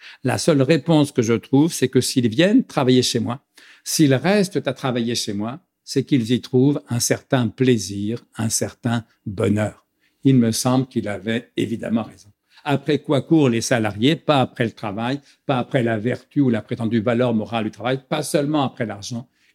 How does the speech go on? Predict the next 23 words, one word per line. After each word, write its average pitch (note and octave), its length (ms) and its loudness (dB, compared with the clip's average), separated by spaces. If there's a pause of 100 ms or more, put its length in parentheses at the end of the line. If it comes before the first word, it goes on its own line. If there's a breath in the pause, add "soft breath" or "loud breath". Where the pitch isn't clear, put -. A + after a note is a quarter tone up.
Ils B2 220 0
courent B2+ 460 -2
d'abord, G#2 580 -6 (220)
comme C3+ 200 4
nous A2+ 120 2
tous, A#2+ 300 -10
comme B2+ 240 0
vous, A#2+ 180 -2
comme G2+ 260 -6
moi, G#2 240 -12 (280)
après C3+ 360 -4
le C3+ 100 2
bonheur. A2+ 380 -6 (340 soft breath)
Au D3+ 80 2
fond, G3 200 4
c'est F3 140 2
ce B2+ 60 -2
qui, - 360 0
c'est C#3 120 2
ce - 60 -8
qu'écrivait B2+ 500 2
Stendhal B2+ 640 2
au, F2+ 140 -4